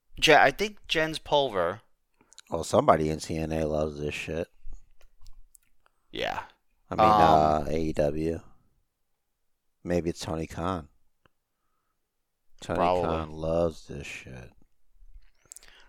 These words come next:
Speaker 1: Colby Covington, Jens Pulver, I think, like, occasionally, and I don't really remember who else. But I think it was Colby that was always eating the finishes. So, like, you know,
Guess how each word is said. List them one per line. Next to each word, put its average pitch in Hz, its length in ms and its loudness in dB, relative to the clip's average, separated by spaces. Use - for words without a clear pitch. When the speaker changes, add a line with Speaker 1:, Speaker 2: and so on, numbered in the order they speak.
Speaker 1:
Colby 139 320 -4
Covington, 123 760 -10
Jens 127 300 -2
Pulver, 139 720 2
I 120 80 0
think, 127 240 -12
like, 113 160 -4
occasionally, 92 640 -8
and 95 100 -8
I 117 140 -2
don't 98 100 -10
really 107 220 0
remember 95 300 -4
who 95 100 -8
else. 76 220 -4
But 113 160 8
I 95 80 6
think 170 180 -6
it 185 40 -2
was 160 140 2
Colby 117 580 4
that 120 220 10
was 117 120 2
always 120 360 4
eating 117 300 -8
the 107 40 -4
finishes. 87 640 -6
So, 110 240 2
like, 95 300 2
you 113 80 -6
know, 98 400 2